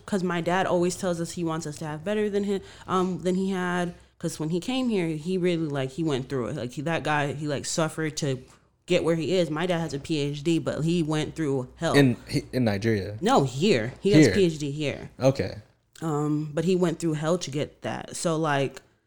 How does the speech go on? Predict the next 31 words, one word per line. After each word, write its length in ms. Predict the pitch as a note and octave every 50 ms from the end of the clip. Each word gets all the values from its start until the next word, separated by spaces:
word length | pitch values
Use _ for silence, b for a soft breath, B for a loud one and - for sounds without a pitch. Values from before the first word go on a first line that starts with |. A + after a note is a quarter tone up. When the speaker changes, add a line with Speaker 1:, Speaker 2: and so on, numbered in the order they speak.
| _ _ _ _ _ _ _
Speaker 1:
he 160 | - G3 G3 -
always 320 | - F3+ F3+ F#3 F3+ F3+
tells 280 | - F#3 F3+ E3+ D#3+ D#3+
us 120 | D#3+ -
he 200 | - F3+ F3 E3
doesn't 340 | D3 E3 E3 E3 E3+ B2+ D#3
want 220 | D#3+ E3 E3 - -
us 220 | D3 D#3 - -
to 80 | D#3 C#3+
suffer 560 | - - D#3+ D3+ C#3 - C#3+ C#3+ C#3 C3+ C#3 B B B B
like 140 | D#3+ D3 C#3
he 140 | - D3+ D3+
did. 200 | D3 D3+ C3+ C#3
So 100 | C#3 -
he 160 | C3 D#3 D#3+
wants 300 | D#3+ E3 E3 D#3 D#3 -
us 100 | D3+ D3 -
to 100 | - D3
get 280 | C#3 C#3 D#3+ D#3 - - b b b b b
and 160 | D3 D#3+ D3+
do 140 | E3 E3 -
opportunities 960 | D3+ D3+ - E3+ E3 E3 - F3 E3 E3+ E3 D#3+ D#3+ D#3+ D#3 D#3 D3+ D3
that 200 | C3+ D3 C#3+ -
will 360 | B2+ D3 D3+ D3 C#3+ C#3+ - -
ensure 460 | - D#3+ E3 - - - F#3 F3 F3 E3+
that 320 | D#3 D#3 C#3 - - C#3+
we 180 | E3 E3+ E3 -
are 180 | - D3 C#3+ C#3
successful 600 | - - D3+ - - E3+ D3+ C#3 - - C#3 A#2+
in 140 | A#2 A#2
life. 260 | A#2+ A2 - - -